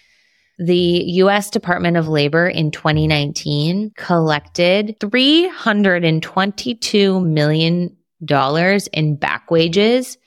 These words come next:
due to Fair Labor Standard Act violations. So that is classifying somebody as a salaried employee and not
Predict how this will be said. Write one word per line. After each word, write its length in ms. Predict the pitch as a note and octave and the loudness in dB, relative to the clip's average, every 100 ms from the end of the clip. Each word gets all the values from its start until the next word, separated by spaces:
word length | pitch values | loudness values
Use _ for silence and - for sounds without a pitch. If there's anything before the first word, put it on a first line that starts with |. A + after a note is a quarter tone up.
| _ _ _ - E3 | _ _ _ -12 -8
due 320 | E3+ F3 F3 | -2 0 0
to 600 | E3+ - F3 E3 E3 E3 - | -4 -2 0 2 2 0 -4
Fair 440 | - - D3+ D3 D3+ | -12 -2 0 0 0
Labor 380 | D3 C#3 C#3 | 0 0 -2
Standard 480 | C#3 - - - - | -4 -6 -6 -4 -6
Act 260 | - - _ | -8 -8 _
violations. 760 | - G1+ - - - - - - | -8 -6 -8 -10 -10 -12 -18 -16
So 260 | - E3 D#3 | -8 -4 -4
that 400 | F3+ F3 E3+ E3+ - _ | -4 -4 -4 -4 -10 _
is 380 | F3+ F3 E3 E3 | 0 2 2 -2
classifying 1120 | - - F3+ E3 F3 - G3+ G3+ F#3+ F#3+ G3 | -14 -10 -4 -2 -2 -4 -4 -2 0 0 0
somebody 800 | G3 - E3+ E3 D#3 D#3 D#3 D#3 | -4 -2 0 2 2 0 -2 -4
as 180 | - D3+ | -6 -6
a 80 | D#3 | -6
salaried 960 | D3+ - - D#3 D3 E3 E3+ F3 F#3 F#3+ | -6 -8 -6 -4 -4 -2 -2 0 0 0
employee 680 | G3+ G3 D#3+ D3 C#3+ C#3+ C#3 | -4 -4 -2 0 0 -4 -4
and 200 | E3+ D#3 | -2 0
not 300 | D3 D#3+ | -2 -4